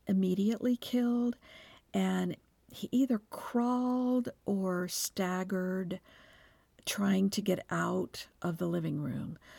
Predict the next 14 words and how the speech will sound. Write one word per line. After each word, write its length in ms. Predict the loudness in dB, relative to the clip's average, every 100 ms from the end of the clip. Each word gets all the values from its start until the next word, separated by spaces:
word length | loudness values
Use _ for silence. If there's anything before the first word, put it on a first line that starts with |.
| -20 -20 -20 -20 -20 _ -8
Then 520 | 0 4 6 8 8
Lee 500 | 8 8 8 6 2 _ _ _ -2
emptied 480 | 0 2 0 -2 -2 -2
both 320 | 0 0 0
guns 600 | 0 0 -2 -6 -8 -12 -10
into 260 | -6 -2 -2
his 200 | -2 -4
father, 500 | -4 -6 -8 -10 -14 _ _ _ _ _ _ -6
taking 360 | -6 -2 -2
time 380 | -2 0 2 4
to 100 | 4
reload. 640 | 4 4 4 0 -4 -8 -14 _ _ _ _ _ _ _ _ _ _ _ _ _ _ -20 -20 -20 -20 _ _ _ -8
Chilling, 600 | 0 2 4 2 -2 -6 -12 _ _ _ _ _ _ -4
listeners. 600 | -2 -2 -4 -4 -6 -8